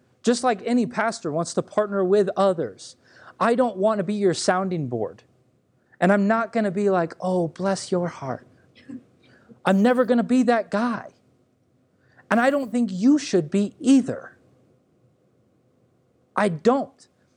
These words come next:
I think you should say, "Hey, do you want prayer? Great. What do you want me to pray for you over? What are you praying so I can join you in prayer?" That is the kind of stuff that moves the Lord's heart.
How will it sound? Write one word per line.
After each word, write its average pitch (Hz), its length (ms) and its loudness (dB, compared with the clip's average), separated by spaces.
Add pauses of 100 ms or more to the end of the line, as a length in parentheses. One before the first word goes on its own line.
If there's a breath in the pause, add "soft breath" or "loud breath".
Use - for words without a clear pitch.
(200)
I 190 120 2
think 262 340 0
you 233 240 6
should 220 240 -6
say, 170 240 2
"Hey, 214 180 4
do 170 100 -2
you 202 120 4
want 214 200 2
prayer? 214 320 2 (360 soft breath)
Great. 240 400 2 (480)
What 190 180 4
do 294 60 0
you 285 100 2
want 254 180 0
me 240 120 -2
to 214 60 -4
pray 220 240 0
for 170 220 -2
you 123 160 -2
over? - 340 -8 (400)
What 220 180 6
are 302 80 0
you 269 240 4
praying 254 560 0 (260)
so 202 180 2
I 214 140 0
can 214 200 -2
join 254 360 2
you 254 220 -2
in 208 100 -4
prayer?" 208 500 -2 (1400)
That 208 520 0 (240)
is 175 140 -10
the 190 80 -8
kind 214 240 0
of 185 60 -4
stuff 262 480 -2 (360)
that 180 200 2
moves 269 580 4
the 262 120 0
Lord's 226 320 0
heart. 185 540 -4